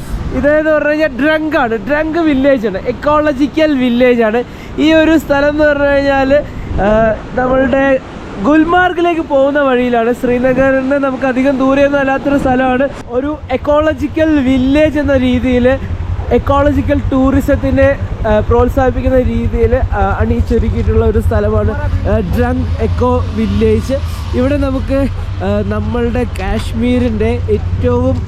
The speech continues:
മനോഹരമായിട്ടുള്ള തനതായിട്ടുള്ള ഭംഗിയുള്ള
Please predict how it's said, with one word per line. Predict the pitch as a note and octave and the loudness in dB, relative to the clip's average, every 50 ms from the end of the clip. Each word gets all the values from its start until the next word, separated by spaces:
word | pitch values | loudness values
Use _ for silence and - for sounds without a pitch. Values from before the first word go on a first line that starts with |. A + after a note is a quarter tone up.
| - - - | -4 -4 -4
മനോഹരമായിട്ടുള്ള | F3+ F3+ G3+ G#3+ A3+ A#3+ B3 B3+ B3 B3+ B3+ B3 A#3 A3+ G#3+ G#3 - - - G#3 A3 - - - G3+ | -2 -2 -2 0 0 0 0 0 0 0 -2 -2 -2 -2 -4 -4 -4 -2 -2 -2 -2 -2 -2 -4 -4
തനതായിട്ടുള്ള | A3 A3 A3 A#3 C4 B3+ B3+ B3 A3+ A3 G#3+ G3+ G3 G3+ G3 G#3 G#3+ - - - - - - - | -4 -4 -2 -2 -2 -2 -4 -4 -4 -2 -4 -2 -2 -2 -2 -2 -4 -6 -8 -8 -8 -6 -4 -4
ഭംഗിയുള്ള | F#3+ F3+ F3+ F#3+ G#3 G#3 G3+ G3 G3 | -4 -4 -4 -4 -4 -2 -2 -2 -2